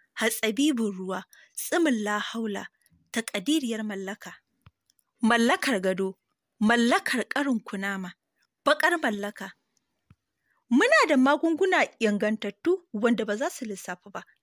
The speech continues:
Idan kin san kina fama da ɗaya daga cikin matsalolin da na lissafo, kar ki ƙasa a gwiwa wajen tuntuɓar kamfanin Mira B Herbs, kayan mata.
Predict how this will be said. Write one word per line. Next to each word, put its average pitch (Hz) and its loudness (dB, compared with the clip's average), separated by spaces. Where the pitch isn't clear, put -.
Idan 415 2
kin 440 4
san 427 -2
kina 427 2
fama 302 2
da 247 0
ɗaya 311 0
daga 202 0
cikin - -4
matsalolin 311 2
da 202 0
na 196 -6
lissafo, 196 -8
kar 453 4
ki 220 -2
ƙasa 240 -4
a 208 -4
gwiwa 190 -6
wajen 349 2
tuntuɓar 220 -2
kamfanin 254 2
Mira 196 0
B 320 -2
Herbs, - -8
kayan 330 -2
mata. 262 -4